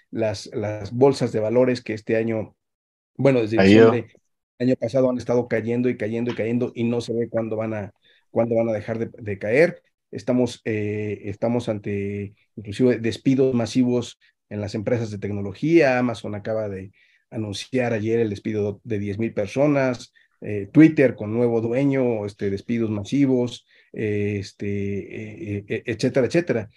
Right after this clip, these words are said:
Speaker 1: Entonces, todo eso está, ha, ha cambiado mucho y obviamente ese es el, ese es el contexto en el que, en el que las empresas van a operar y que, por lo tanto, las empresas nos van a pedir a los C I Os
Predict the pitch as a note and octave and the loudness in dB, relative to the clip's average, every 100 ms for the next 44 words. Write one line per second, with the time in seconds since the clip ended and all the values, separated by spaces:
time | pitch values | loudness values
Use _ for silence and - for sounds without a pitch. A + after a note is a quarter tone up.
0 | _ - C#3 C#3 - E3 D#3+ D#3+ E3 - | _ -2 -2 2 6 8 8 6 0 -2
1 | C3 - C#3+ C#3+ C3 B2+ B2+ B2 B2 - | -2 0 0 2 2 2 2 0 -2 -4
2 | C3 - _ _ _ _ - F#3+ A#3 B3+ | -8 -10 _ _ _ _ 4 8 10 8
3 | - _ D3+ D#3 D3 D3 D3 D#3 C3 A#2 | 6 _ 4 6 4 0 -2 0 0 0
4 | A2+ A2 A2 G#2 - A#2 D3 A2+ G#2+ G2 | -2 -4 -6 -6 -8 -4 -2 -2 -2 -2
5 | - C#3+ A#2+ G2 - G2 - A2 G#2 G#2+ | -2 0 0 -2 -8 -10 -8 -8 -6 -6
6 | G#2 G2+ G#2+ G#2 C3 C3+ C3+ C3+ C#3 C#3 | -4 -4 -4 -4 -2 0 0 2 2 0
7 | - _ _ F3 - - A2 G#2+ G2+ C3 | -4 _ _ -10 -8 -8 -6 -4 -2 -2
8 | B2+ A#2 G#2 G2+ A#2+ A2+ G2 F#2 G#2+ C3 | 0 -2 -4 -6 -6 -6 -6 -8 -4 -4
9 | - B2 B2+ A#2+ - A#2+ A#2 A#2+ B2 - | -2 0 0 -2 -4 -2 0 -2 -4 -12